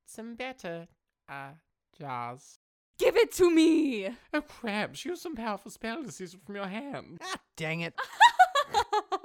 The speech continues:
Speaker 2: Now I possess the dwelling deep. <gasps> Wow,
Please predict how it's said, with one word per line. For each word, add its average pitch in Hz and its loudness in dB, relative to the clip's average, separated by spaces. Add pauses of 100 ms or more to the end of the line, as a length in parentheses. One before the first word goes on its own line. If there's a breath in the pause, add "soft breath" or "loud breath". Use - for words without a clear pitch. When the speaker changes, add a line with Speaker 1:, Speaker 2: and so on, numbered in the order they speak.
(200)
Speaker 2:
Now 320 4
I 254 2
possess 359 -2
the - 4
dwelling 349 4
deep. 339 6
<gasps> - -20 (580 loud breath)
Wow, 202 -6